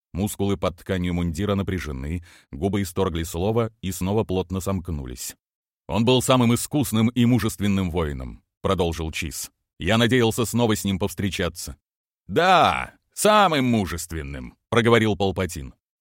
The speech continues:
Голова слегка повёрнута влево, взгляд скользит по Вента, пальцы незаметно стискивают подлокотники трона. «Но перед смертью он в деталях рассказал мне об обстоятельствах вашей встречи и очень высоко отзывался о тебе.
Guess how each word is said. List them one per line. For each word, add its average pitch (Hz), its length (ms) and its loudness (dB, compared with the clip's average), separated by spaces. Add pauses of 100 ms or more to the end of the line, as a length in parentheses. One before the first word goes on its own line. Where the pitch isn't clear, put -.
(220)
Голова 87 340 0
слегка 120 380 -2
повёрнута 107 500 0
влево, 78 400 -4 (320)
взгляд 92 380 -2
скользит 98 480 -2
по 104 200 -2
Вента, 76 420 -4 (260)
пальцы 101 340 -2
незаметно 98 560 -2
стискивают 98 640 -4
подлокотники 95 680 -2
трона. 78 440 -8 (520)
«Но 196 260 2
перед 190 280 8
смертью 135 640 4
он 156 240 6
в 113 100 0
деталях 120 540 4
рассказал 120 540 4
мне 120 240 4
об 110 80 4
обстоятельствах 117 800 2
вашей 120 280 2
встречи 101 640 0 (180)
и 101 120 -2
очень 143 280 4
высоко 143 360 4
отзывался 98 640 2
о 90 80 0
тебе. 80 340 -6